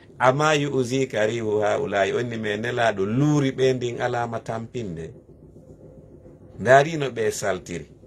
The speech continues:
Ndaari no ɓe ɓilluri. Luuri ɓe ndin ala soñjude ma. Andi Uyayna no yawaade ɓe.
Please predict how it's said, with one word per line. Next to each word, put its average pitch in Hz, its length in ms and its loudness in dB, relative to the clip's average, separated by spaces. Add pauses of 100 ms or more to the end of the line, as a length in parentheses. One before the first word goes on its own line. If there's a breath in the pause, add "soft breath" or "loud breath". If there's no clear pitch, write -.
(960)
Ndaari 156 260 6
no 156 140 0
ɓe 127 340 0
ɓilluri. 98 480 -4 (1700)
Luuri 160 500 2
ɓe 135 240 6
ndin 131 260 -2
ala 143 300 2
soñjude 139 520 -6
ma. 80 200 -12 (2750)
Andi 117 260 0
Uyayna 120 380 6
no 101 100 -2
yawaade 104 500 4
ɓe. 73 140 -14